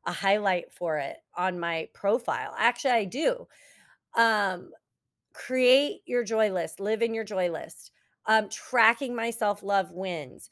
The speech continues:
using my A Year of Self-Love journal, um,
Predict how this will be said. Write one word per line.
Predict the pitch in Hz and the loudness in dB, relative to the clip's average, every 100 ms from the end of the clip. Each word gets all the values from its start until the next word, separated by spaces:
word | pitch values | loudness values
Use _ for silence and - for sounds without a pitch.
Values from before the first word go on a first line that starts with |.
| _ _ | _ _
using | 190 240 269 254 262 | -2 0 2 2 0
my | 254 220 220 220 | 2 4 4 2
A | 220 | -2
Year | 202 208 220 | 0 2 2
of | 226 208 | 2 -2
Self-Love | - 208 196 - 202 185 170 | -2 -2 -2 0 0 0 -2
journal, | 151 180 190 208 175 131 - _ _ _ _ - | -12 -4 -2 -2 -6 -8 -14 _ _ _ _ -2
um, | 214 202 185 165 | 0 2 0 -4